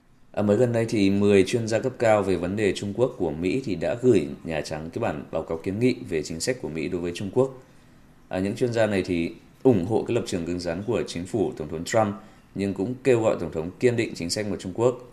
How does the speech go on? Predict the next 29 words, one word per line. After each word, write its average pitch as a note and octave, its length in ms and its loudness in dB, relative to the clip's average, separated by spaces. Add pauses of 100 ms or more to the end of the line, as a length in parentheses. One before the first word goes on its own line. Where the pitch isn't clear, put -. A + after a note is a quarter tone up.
(680)
Trong G#2+ 240 0
một, F#2+ 180 2
à, E2+ 220 2
báo F2 140 0
cáo F2+ 100 0
gần G#2 160 -2
đây F#2+ 140 2
thì F#2 60 -2
các G2+ 160 -4
chuyên G2 180 -6
gia F#2+ 180 0
về E2+ 160 -2
Trung F#2+ 180 -8
Quốc G#2 100 -4
cho G2+ 140 -2
rằng E2+ 240 -2
là D2+ 180 -2 (320)
ông G2+ 200 -4
Trump G2+ 360 -2
không C3+ 240 0
nên G#2+ 180 -2
bãi G#2 100 0
bỏ G#2 180 0
chính D#2+ 160 -8
sách A2+ 220 -6
lâu G2 100 0
nay F#2 240 -2
của C2+ 120 -4
Mỹ F#2+ 340 -2